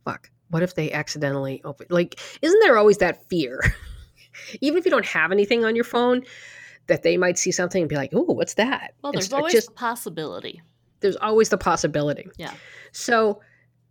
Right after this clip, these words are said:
Speaker 1: while he was sharing these photos, I don't know, I think they were of his dog, who
Speaker 2: Mm-hmm.
Speaker 1: is adorable, by the way, Dodger. Badger, excuse me, Badger.
Speaker 2: Great.
Speaker 1: Or Dodger. I don't know. It's,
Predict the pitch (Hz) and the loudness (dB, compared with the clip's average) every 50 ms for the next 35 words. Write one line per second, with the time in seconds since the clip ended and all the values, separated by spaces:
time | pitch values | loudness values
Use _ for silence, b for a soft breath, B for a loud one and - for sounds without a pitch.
0 | _ _ _ _ _ - 196 208 220 247 277 311 330 294 240 240 233 220 220 214 | _ _ _ _ _ -4 -2 0 0 2 2 2 2 2 2 2 2 2 2 2
1 | 190 190 180 170 165 170 160 - - - 170 - - - 208 202 196 202 208 202 | 4 4 6 6 4 2 2 -2 -6 -10 -8 -6 -2 0 2 2 4 4 4 4
2 | 196 185 180 175 170 160 - - - 160 151 156 165 165 143 135 135 139 151 147 | 4 4 4 4 2 0 -4 -6 -4 -2 0 2 2 2 0 0 -4 -4 -2 0
3 | 156 160 151 143 143 - 185 175 165 151 147 143 143 139 143 139 - - 147 135 | 0 0 0 -2 -2 -2 0 2 2 0 0 -2 -2 -4 -6 -8 -4 -4 -4 -2
4 | 139 139 135 131 131 131 - - - - - - 214 180 175 - 165 170 170 147 | -2 -4 -4 -6 -6 -8 -12 -16 -18 -18 -16 -14 -12 -10 -8 -6 -4 -4 -6 -6
5 | _ _ - 170 170 185 185 175 143 - - - - _ - 147 139 135 139 135 | _ _ 4 6 8 8 8 6 4 0 -8 -10 -8 _ -2 -2 0 0 -2 -2
6 | 123 117 123 123 - - 151 147 143 131 131 98 143 160 _ _ _ _ _ _ | -4 -4 -6 -4 -2 0 0 0 0 -2 -4 -6 -8 -8 _ _ _ _ _ _
7 | B B B B B B B 208 190 175 180 - 139 117 123 135 - - 170 151 | B B B B B B B 0 2 2 0 -2 -4 -8 -8 -8 -8 -4 -4 -4
8 | - 139 135 - - 147 135 135 - - - - _ - - - 170 254 _ _ | -4 -6 -8 -6 -4 -4 -4 -4 -6 -10 -16 -18 _ -20 -20 -20 -20 -20 _ _
9 | _ _ _ _ _ _ - 202 170 - 160 135 120 131 - 139 - - 170 175 | _ _ _ _ _ _ -2 -2 -2 0 -2 -4 -4 -4 -6 -8 -6 -4 -2 -2
10 | 165 135 120 135 147 - | -2 -2 -4 -6 -8 -6